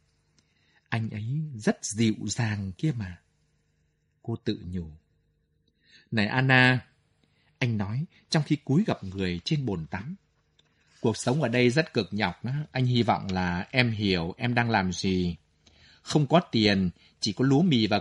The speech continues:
cừu thôi, và mình phải luôn cầu mong cho mưa thuận gió hòa." Nhẽ ra thì anh nên nghĩ tới điều đó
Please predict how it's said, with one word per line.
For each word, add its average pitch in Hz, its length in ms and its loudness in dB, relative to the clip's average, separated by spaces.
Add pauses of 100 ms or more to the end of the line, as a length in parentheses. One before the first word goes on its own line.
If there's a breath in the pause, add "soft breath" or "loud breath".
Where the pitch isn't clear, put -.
(100)
cừu 101 240 -2
thôi, 131 380 2 (400 soft breath)
và 113 120 6
mình 107 260 4
phải 90 120 -2
luôn 131 280 2
cầu 104 220 2
mong 120 340 0
cho 127 120 -2
mưa 131 300 0
thuận 101 260 -8
gió 113 200 -4
hòa." 95 520 -2 (1700)
Nhẽ 196 300 0
ra 196 200 4
thì 123 400 4 (640 soft breath)
anh 170 160 4
nên 170 180 6
nghĩ 165 120 2
tới 196 160 -2
điều 120 160 6
đó 127 300 2